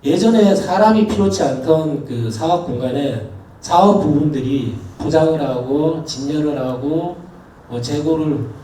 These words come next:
보관을 하고 있고 검수를 하고 이런 것들이 다양해지면서 노동력들이 이제 또 추가로 필요하게 됐고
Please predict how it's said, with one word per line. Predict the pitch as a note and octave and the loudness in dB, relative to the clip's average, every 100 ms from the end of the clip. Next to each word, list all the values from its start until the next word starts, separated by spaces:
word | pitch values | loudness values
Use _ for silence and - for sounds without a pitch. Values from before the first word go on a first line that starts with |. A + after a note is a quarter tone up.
| - | -8
보관을 | D#3+ D#3 D#3+ D3+ - | -4 0 0 0 -4
하고 | A2+ A2 | -8 -8
있고 | G2 - G#2 G2+ - - | -10 -10 -10 -12 -14 -6
검수를 | C#3+ - F#3+ E3+ C3+ | -4 -2 -2 0 -2
하고 | A#2+ A#2 G#2+ - - - - - | -4 -6 -6 -8 -14 -20 -20 -6
이런 | E3+ G3+ G#3 | 2 4 4
것들이 | - E3 C#3 | 2 -2 -4
다양해지면서 | C3+ D3+ F#3+ G3 D3 C#3 C#3 C#3+ | 0 2 2 2 0 -2 -2 -2
노동력들이 | C3 A#2 E3 F3 - C3+ A#2 | -2 -2 -2 -2 -6 -8 -8
이제 | A2+ A2 G#2 - - - | -8 -8 -10 -12 -20 -12
또 | G#2 | -10
추가로 | G#2 C3 F#3+ F3+ D3+ | -6 -2 0 0 -2
필요하게 | F#3 F#3+ E3 A#2 | -2 -2 -2 -6
됐고 | - - B2+ - | -10 -10 -8 -8